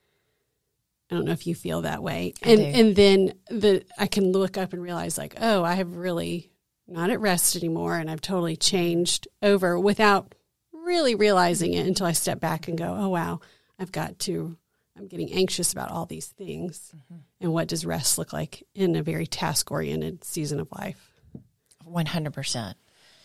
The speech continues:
Speaker 2: Um, it's so easy, as you said, day to day, but also to find yourself in a season.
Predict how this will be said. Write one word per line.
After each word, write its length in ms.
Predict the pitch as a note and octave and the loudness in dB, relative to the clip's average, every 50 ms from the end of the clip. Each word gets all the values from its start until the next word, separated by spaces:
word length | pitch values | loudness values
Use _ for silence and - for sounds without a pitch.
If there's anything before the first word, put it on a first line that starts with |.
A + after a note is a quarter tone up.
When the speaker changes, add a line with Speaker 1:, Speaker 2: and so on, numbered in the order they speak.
| _ _ - - - - - - - _ - - | _ _ -20 -20 -20 -20 -20 -20 -20 _ -16 -10
Speaker 2:
Um, 480 | - F#3+ F#3 D#3+ D#3+ D#3 D3 C#3+ C#3 D#3 - - - _ _ _ _ _ _ _ _ _ _ _ _ _ _ _ _ _ _ _ _ _ _ _ - | -4 -2 -2 -2 -2 -2 -4 -8 -10 -12 -16 -20 -20 _ _ _ _ _ _ _ _ _ _ _ _ _ _ _ _ _ _ _ _ _ _ _ -6
it's 180 | - D3 - - | -6 0 4 6
so 400 | - - - - F#3 F3 E3+ - - | 6 8 8 8 6 6 4 2 -2
easy, 520 | D#3+ D3+ D3 C#3 D3+ C#3 C#3 C3+ C3 - - _ _ _ _ _ _ _ - | -6 -6 -4 -4 -4 -4 -6 -6 -10 -10 -14 _ _ _ _ _ _ _ 0
as 160 | E3 D#3+ - | 0 0 0
you 60 | D#3 | 2
said, 240 | - - E3 D3+ D3 | -2 -2 -2 -2 -4
day 180 | - D#3 D3 D3+ | -2 -4 -4 -4
to 120 | D3 C3+ | -6 -6
day, 400 | - D3 D3+ D3+ C3 B2+ B2+ - - | -6 -4 -4 -2 -4 -4 -8 -10 -14
but 280 | - - D#3+ D3 - - | -14 -10 -10 -10 -8 -8
also 400 | B2 C3+ C#3+ - - - C#3 C3+ | -6 -6 -6 -6 -6 -8 -8 -10
to 180 | C3+ - - C3 | -10 -12 -12 -12
find 220 | - B2 C3 B2+ | -12 -12 -12 -12
yourself 300 | A#2+ A#2+ - - A#2+ A#2 _ _ | -14 -16 -18 -20 -20 -20 _ _
in 80 | C3 | -20
a 80 | A#2+ A#2+ | -20 -20
season. 640 | - - - D3+ C#3 C3 - - D#2 D#2+ E2 - | -18 -18 -16 -14 -14 -14 -14 -14 -14 -16 -16 -18